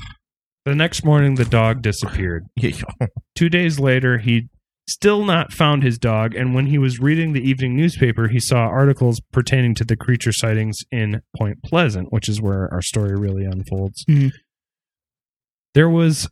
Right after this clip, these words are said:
Speaker 1: a part of that article that he read that gave him fucking, like,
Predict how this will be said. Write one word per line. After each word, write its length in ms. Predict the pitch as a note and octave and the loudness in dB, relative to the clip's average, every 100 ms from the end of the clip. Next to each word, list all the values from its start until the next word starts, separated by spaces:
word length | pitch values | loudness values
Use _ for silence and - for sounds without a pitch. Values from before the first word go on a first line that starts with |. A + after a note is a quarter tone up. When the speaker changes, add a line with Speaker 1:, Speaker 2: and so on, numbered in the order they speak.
| - | -2
Speaker 1:
a 100 | C3 | -2
part 340 | - - - | 0 0 2
of 160 | C#3+ C3 | 0 2
that 220 | B2+ B2+ - | 2 0 -2
article 400 | A#2+ A#2 B2 A#2+ | -2 0 0 0
that 200 | A#2 G#2+ | 0 0
he 120 | A#2 | 0
read 400 | A2 G#2+ G#2 G#2 - - | 2 2 2 -2 -6 -4
that 180 | A2+ A2+ | -2 2
gave 280 | A#2+ A2+ G2+ | 2 2 2
him 300 | A#2+ A2 A2 _ | 0 0 -4 _
fucking, 360 | A#2+ A2 A2+ G#2+ | -2 0 0 0
like, 160 | G#2 | -2